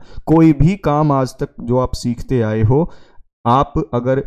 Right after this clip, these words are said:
क्लार्क हल के हिसाब से सोचोगे तो आपको कोई आवश्यकता उठी और अपनी आवश्यकता की पूर्ति के लिए ही आपने किसी भी चीज़ को सीखा, और इसे स्किनर ने क्या कहा?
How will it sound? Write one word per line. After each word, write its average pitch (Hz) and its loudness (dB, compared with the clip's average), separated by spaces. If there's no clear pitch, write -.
क्लार्क 135 2
हल 135 0
के 147 -4
हिसाब 120 0
से - -2
सोचोगे 120 -4
तो 160 -4
आपको 117 -6
कोई 120 -2
आवश्यकता 110 -4
उठी 117 -4
और 160 2
अपनी 139 -6
आवश्यकता 113 -6
की 131 -14
पूर्ति 110 -10
के 110 -12
लिए 110 -8
ही 180 -6
आपने 120 -2
किसी 120 -8
भी 113 -8
चीज़ 117 -10
को - -8
सीखा, - -6
और 143 -2
इसे 165 -6
स्किनर 131 -6
ने 131 -6
क्या 131 -8
कहा? 156 -8